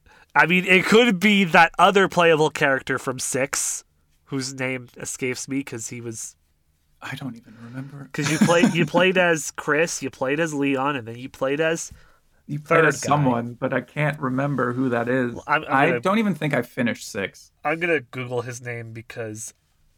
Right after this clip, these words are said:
Speaker 1: it's honestly, uh, like, I think you, we only ever played this in once. R E six. Uh,
Speaker 2: Mm-hmm. I will say, looking at your notes, asking what would I have changed, the,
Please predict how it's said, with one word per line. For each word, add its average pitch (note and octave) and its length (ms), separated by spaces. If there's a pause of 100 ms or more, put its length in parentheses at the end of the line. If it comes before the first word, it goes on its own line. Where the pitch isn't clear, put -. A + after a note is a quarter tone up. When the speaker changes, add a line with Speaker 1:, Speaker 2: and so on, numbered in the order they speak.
(280)
Speaker 1:
it's F#3+ 300
honestly, C#3+ 960 (960)
uh, G#2+ 460 (1000)
like, C#3 340
I C#3 80
think F3+ 180
you, - 140 (120)
we F#3+ 80
only G#3+ 160
ever F3 120
played F3 220
this D3 120
in C3 140
once. B2+ 600 (760)
R A#2 200
E G#2 200
six. - 720 (220)
Uh, A#2 160
Speaker 2:
Mm-hmm. A2+ 340 (720)
I C3+ 80
will D3+ 200
say, C3+ 180
looking C3 340
at A#2+ 100
your A#2 100
notes, G#2+ 280
asking A2+ 500
what G#2+ 200
would B2 100
I A2 100
have A2 120
changed, A#2+ 500
the, B2+ 220